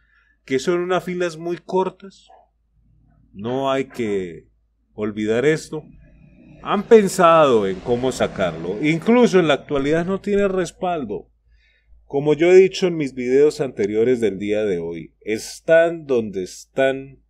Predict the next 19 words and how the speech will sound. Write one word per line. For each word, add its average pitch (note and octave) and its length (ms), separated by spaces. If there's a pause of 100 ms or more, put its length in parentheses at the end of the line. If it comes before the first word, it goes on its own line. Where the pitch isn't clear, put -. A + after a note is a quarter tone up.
(680)
están - 560
es A2+ 180
asustados. - 1120 (1900)
Aquí D#3 520
hay D3+ 140
muchas D#3+ 600
cosas C3 500
de G2 140
por E2+ 300
medio. C2 280 (760)
La B2 440
salida, D3 760
explorar D3+ 920
la D#3 180
salida A#2+ 400
de C3+ 80
Nicolás A2 560
es A#2 260
algo A2 460